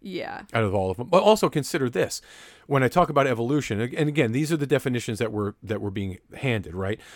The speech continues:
Speaker 2: But I think of evolution obviously a little bit differently, probably like a lot of people do. You're evolving and, and all those things. You consider the fact that I am a bisexual, pansexual person. And because of that,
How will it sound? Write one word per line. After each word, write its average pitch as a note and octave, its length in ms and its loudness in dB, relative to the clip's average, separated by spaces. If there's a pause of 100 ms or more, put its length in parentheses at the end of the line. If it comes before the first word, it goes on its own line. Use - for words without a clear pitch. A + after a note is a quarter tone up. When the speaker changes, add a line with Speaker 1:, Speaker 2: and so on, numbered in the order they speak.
Speaker 2:
But - 300 0
I B2+ 100 2
think F#3 220 0
of D#3 80 2
evolution A#2 460 0
obviously G#2 240 -6
a - 20 -8
little G#2+ 160 -2
bit G#2+ 80 0
differently, G#2+ 360 -4
probably G#2+ 280 -2
like G2 140 -4
a G2+ 60 -4
lot A#2 180 0
of G2 40 -8
people F2+ 260 -8
do. F2 120 -8
You're F#2+ 220 -4
evolving G#2 500 0
and, F#2+ 140 -6
and G2+ 160 -6
all G#2+ 180 0
those F#2 180 -6
things. D#2+ 240 -10 (600)
You B2+ 100 -2
consider F3 340 4
the C#3+ 80 4
fact C3 280 2
that A#2+ 180 -2
I A#2 160 2
am A2+ 400 -2
a A2+ 80 -6
bisexual, G#2 600 -4
pansexual G2+ 800 -4 (260)
person. F#3+ 420 0 (400)
And B2 460 0 (420)
because E3 480 4
of F#2+ 160 -2
that, F#2 320 -6